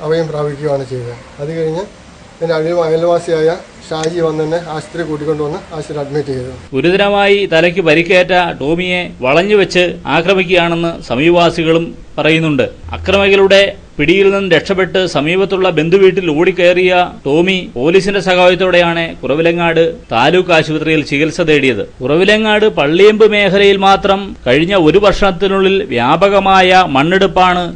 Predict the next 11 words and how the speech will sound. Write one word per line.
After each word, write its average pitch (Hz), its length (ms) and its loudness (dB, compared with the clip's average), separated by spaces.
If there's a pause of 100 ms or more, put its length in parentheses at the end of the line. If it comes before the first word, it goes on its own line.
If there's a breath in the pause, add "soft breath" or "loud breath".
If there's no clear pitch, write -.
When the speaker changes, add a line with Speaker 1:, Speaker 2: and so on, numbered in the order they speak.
(180)
Speaker 2:
പാരിസ്ഥിതി 175 600 0 (440 loud breath)
പ്രശ്നങ്ങൾക്കിടയാക്കും 175 1000 2
വിധം 175 240 0 (560)
ഉണ്ടായിട്ടുള്ളത്. 160 680 4 (260)
ഇതിനെതിരെ 196 440 0
വ്യാപകമായ 190 880 2
പ്രതിഷേധം 190 600 2 (100)
ഉയരുന്നതിനിടയ്ക്കാണ് 180 1000 0 (340)
മണ്ണ് 165 260 0
മാഫിയയുടെ 175 680 2
വിളയാട്ടം 170 580 2